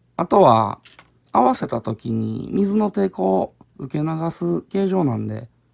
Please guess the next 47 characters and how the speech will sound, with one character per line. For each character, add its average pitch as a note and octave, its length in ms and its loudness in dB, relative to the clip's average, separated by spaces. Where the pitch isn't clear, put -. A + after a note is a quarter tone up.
操 - 160 -4
作 A3+ 160 2
性 G3 200 2
が F3+ 260 -2
上 E3+ 120 -4
が E3 140 2
る E3 80 -2
か A#2+ 180 -4
な B2 180 0
と - 320 -8
い C3 80 -2
う B2 220 2
イ C3 120 2
メ D#3 160 2
ー - 40 2
ジ G#2+ 480 -8
で G#2+ 120 -8
す - 160 -10
ね。 A2+ 380 -6
で、 - 80 -8
こ G3 160 -2
の F#3 300 0
保 F3+ 160 -2
護 F3 120 0
重 C3+ 220 0
り G#2+ 140 -6
を - 180 -12
こ B2 100 -10
ち B2 160 -6
ら A#2 120 -2
の A#2 280 -6
ス - 140 -10
ナ A2+ 140 -4
ッ - 20 -8
プ - 200 -14
に - 220 -10
か - 140 -14
け - 140 -8
ま - 160 -12
す。 - 340 -20
こ F#3+ 80 -6
ん - 20 0
な D3+ 80 -4
感 A#2 220 -6
じ G2 100 -12
で G2+ 120 -18
す。 - 280 -20